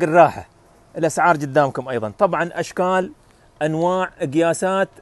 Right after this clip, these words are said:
ألوان اللي تبونها متوفرة. عندنا هذه الموديلات أيضًا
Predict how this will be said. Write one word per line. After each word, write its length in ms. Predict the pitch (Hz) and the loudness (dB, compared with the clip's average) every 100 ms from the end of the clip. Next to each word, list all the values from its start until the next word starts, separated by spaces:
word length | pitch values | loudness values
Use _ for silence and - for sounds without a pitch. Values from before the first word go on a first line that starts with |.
| - | -4
ألوان 460 | 160 170 180 185 190 - | 0 2 2 0 -2 -2
اللي 280 | 202 185 | -4 -4
تبونها 380 | 190 185 202 180 | -2 0 0 0
متوفرة. 440 | 170 139 120 110 92 _ _ _ - | -2 -2 -2 -4 -10 _ _ _ -8
عندنا 500 | 151 160 160 175 175 | -4 -2 0 4 4
هذه 100 | 175 | 4
الموديلات 540 | 170 160 165 160 151 | 0 2 6 6 6
أيضًا 300 | 135 120 104 | 4 -2 -2